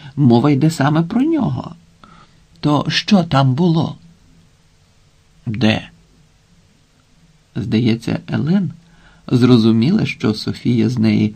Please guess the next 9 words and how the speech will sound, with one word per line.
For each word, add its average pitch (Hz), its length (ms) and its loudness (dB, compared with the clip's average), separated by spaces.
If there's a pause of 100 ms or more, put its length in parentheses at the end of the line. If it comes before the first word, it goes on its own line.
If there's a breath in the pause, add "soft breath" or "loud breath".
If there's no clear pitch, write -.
(140)
знущається. - 1040 -4 (1600 loud breath)
Ну, 311 180 0 (1000 soft breath)
не 147 240 2
буду 139 420 0
вас 113 340 -2
затримувати, - 1000 -4 (380)
ображено - 600 -6
сказала 110 560 -4
Елен 180 340 0